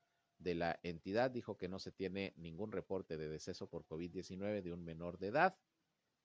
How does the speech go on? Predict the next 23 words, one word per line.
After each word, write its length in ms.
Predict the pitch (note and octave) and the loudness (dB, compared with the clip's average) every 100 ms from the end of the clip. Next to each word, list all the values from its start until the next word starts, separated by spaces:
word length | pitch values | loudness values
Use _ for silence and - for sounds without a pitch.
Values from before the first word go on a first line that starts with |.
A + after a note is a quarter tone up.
| _ _ _ _ _ _ _ _ | _ _ _ _ _ _ _ _
Y 280 | - A2 A2 | -2 2 6
bueno, 320 | A#2+ D3+ E3+ - | 8 6 4 0
en 140 | F#2 | 2
dado 240 | G2 G#2 - | 4 4 2
caso 240 | G2 - | 0 0
de 140 | F2+ | -4
que 80 | - | -4
así 180 | D#2 G#2+ | -6 -4
fuera, 380 | G#2+ G2 A#2 - | 2 4 2 -2
pues 140 | D#2+ D2+ | -8 -6
se 80 | |
hubiera 240 | D#2 E2+ F2+ | -4 -2 -2
dado 280 | D2+ E2 E2 | -2 -2 -4
a 100 | - | -4
conocer. 420 | F2 G#2 C#3+ C#3+ | -6 -4 -2 -2
Sin 180 | - E2 | -2 -8
embargo, 500 | D#2 F2 F2+ F2+ - | -4 -2 0 -2 -4
no 220 | D#2 E2 | -6 -4
hay 120 | E2 | -4
nada 300 | D#2+ D#2+ E2 | -4 -4 -4
oficial 500 | D#2 - - E2 D#2 - | -6 -8 -4 -2 -2 -4
al 220 | D#2+ D#2 | -6 -4
respecto. 840 | F2+ F2 - - D#3 - - D2 | -4 -6 -2 2 2 0 -6 -6